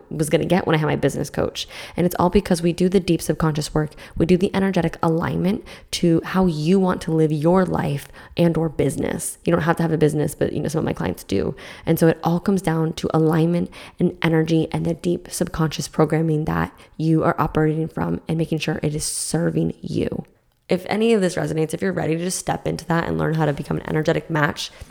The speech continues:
girl, let's do some coaching. So that will open up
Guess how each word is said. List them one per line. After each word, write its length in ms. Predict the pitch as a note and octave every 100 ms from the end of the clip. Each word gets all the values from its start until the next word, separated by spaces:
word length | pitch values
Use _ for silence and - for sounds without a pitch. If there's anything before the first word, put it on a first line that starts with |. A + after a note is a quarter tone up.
| - - - _ _ - -
girl, 580 | - F#4 F4 E4+ D#4+ D#4 - - - - -
let's 160 | E3+ D#3+
do 120 | D#3
some 200 | D3 E3
coaching. 400 | D#3+ - - D#2+ -
So 360 | - D#3+ D3+ - - -
that 160 | F3
will 100 | G3
open 220 | - - E3+
up 160 | E3+